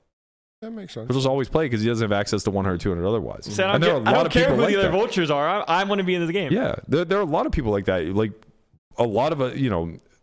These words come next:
Speaker 2: this isn't necessarily true for me now, but, like, coming up, we reg battled. My ten twenty game coming up was me, Jesse Sylvia, Osmus, Greg Merson, Chance, Benba. We reg battled every single day.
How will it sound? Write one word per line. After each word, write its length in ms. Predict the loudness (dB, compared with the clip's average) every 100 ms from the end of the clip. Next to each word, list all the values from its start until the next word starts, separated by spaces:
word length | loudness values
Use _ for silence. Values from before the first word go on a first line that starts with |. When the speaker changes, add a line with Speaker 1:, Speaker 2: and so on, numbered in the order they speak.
| _ -4
Speaker 2:
this 220 | -2 0
isn't 320 | -2 -2 -4
necessarily 420 | -4 -2 0 -2
true 380 | -2 0 0 -2
for 160 | -4 -2
me 140 | 0
now, 240 | 0 -2 -2
but, 100 | -2
like, 200 | -2 -2
coming 240 | -2 0
up, 120 | 0 0
we 100 | -2
reg 180 | -2 -2
battled. 340 | -4 -6 -12 -20 -20 _ -4
My 100 | 0
ten 160 | 0
twenty 240 | 0 -2 0
game 340 | 0 -2 -4 -8 _ _ -4
coming 240 | -2 0
up 220 | 0 0 0
was 280 | -2 0
me, 420 | 0 0 0 -2 -4 -14 -10 -2
Jesse 260 | -2 0
Sylvia, 580 | 0 0 0 0 0 -2 -8 _ _ -2
Osmus, 600 | 0 -2 -2 -2 -4 -4
Greg 220 | -2 0
Merson, 540 | -2 -2 -2 -2 -2 -2
Chance, 520 | -2 0 -2 -6 -12 -4
Benba. 480 | -2 0 0 0 -2 -8 -6
We 100 | -4
reg 200 | 0 0 0
battled 280 | -2 0
every 160 | 0 0
single 220 | -2 0
day. 300 | -2 -2 -6